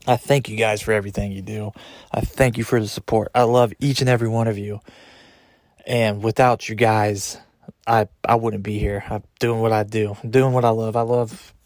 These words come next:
nascar. It's, I mean, come on. It's an awesome sport. It's always gonna be awesome. We are gonna talk about it every day.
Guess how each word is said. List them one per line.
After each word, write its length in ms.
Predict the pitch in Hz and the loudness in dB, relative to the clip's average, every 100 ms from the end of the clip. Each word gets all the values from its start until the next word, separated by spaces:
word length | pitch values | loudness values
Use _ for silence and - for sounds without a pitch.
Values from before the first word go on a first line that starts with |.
| 117 | -4
nascar. 520 | 117 107 - 101 101 | -2 -2 -4 -8 -8
It's, 260 | 107 - - _ _ _ _ _ _ | -10 -12 -16 _ _ _ _ _ _
I 80 | 107 | -10
mean, 160 | 107 101 | -8 -6
come 140 | 117 | -6
on. 220 | 107 98 - _ _ | -6 -10 -16 _ _
It's 160 | 113 - | -6 -2
an 80 | |
awesome 320 | 113 120 120 110 | 0 0 -2 -8
sport. 440 | - 104 98 - - | -2 -2 -2 -6 -10
It's 200 | 117 113 | -4 2
always 260 | 107 104 | 2 2
gonna 140 | 104 98 | -4 -6
be 160 | 101 | -4
awesome. 380 | 98 101 - 101 - - - - - - _ - _ | -4 -4 -6 -16 -18 -20 -20 -20 -20 -20 _ -20 _
We 260 | - 135 151 | 0 4 6
are 100 | 139 | 6
gonna 180 | 135 120 | 4 2
talk 300 | - 110 - | 2 0 0
about 200 | 107 104 | 0 0
it 60 | |
every 240 | 104 104 160 | 0 -4 -6
day. 320 | 104 95 87 | -8 -8 -10